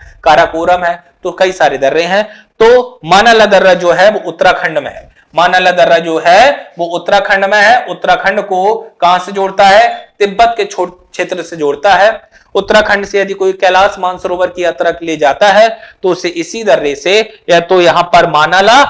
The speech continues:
और या यहाँ पर नीतीला दर्रे से होकर गुजरना पड़ता है। तो मानाला दर्रा भारत के किस राज्य में स्थित है? तो जिस राज्य में स्थित है उस राज्य का नाम है उत्तराखंड। क्या नाम है? उस राज्य का नाम है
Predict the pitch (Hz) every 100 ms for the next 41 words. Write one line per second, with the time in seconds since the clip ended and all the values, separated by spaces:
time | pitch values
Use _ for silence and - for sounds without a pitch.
0 | - - 170 170 175 165 165 160 165 156
1 | 151 151 170 160 151 143 147 - 147 -
2 | 208 285 - - 170 165 120 - - 98
3 | - 120 160 - - _ 180 175 175 220
4 | 247 226 220 202 202 233 220 160 175 -
5 | 170 233 220 208 196 190 190 - 190 -
6 | 196 233 - - - 165 202 202 190 180
7 | 180 180 - 165 156 185 240 160 151 156
8 | 156 156 156 151 147 151 233 - - _
9 | 160 160 165 147 - - _ - 160 185
10 | 185 196 285 - 170 156 175 156 160 156
11 | 151 147 208